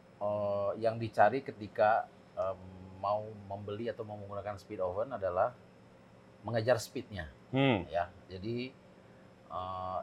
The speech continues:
Speaker 1: ibaratnya gini, misalnya di dalam sebuah restoran, eh, restoran itu ada, ada, ada isu lah gitu
Speaker 2: Hmm.
Speaker 1: ya,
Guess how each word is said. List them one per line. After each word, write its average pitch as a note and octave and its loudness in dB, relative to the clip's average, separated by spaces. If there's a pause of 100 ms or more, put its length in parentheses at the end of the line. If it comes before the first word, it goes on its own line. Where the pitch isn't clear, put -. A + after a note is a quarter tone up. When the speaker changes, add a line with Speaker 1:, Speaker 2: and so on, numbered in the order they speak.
(140)
Speaker 1:
ibaratnya A2 2
gini, B2 -4 (380)
misalnya A2+ -4
di G#2+ -12
dalam G#2+ 2
sebuah G#2+ -2
restoran, G2 0 (840)
eh, G2+ -2
restoran A#2 0
itu A#2 -2
ada, G#2+ 0 (520)
ada, A#2 -2 (240)
ada A#2+ 2
isu - -6
lah D#2+ -2 (160)
gitu A2 0
Speaker 2:
Hmm. G#2+ 8
Speaker 1:
ya, A2+ 6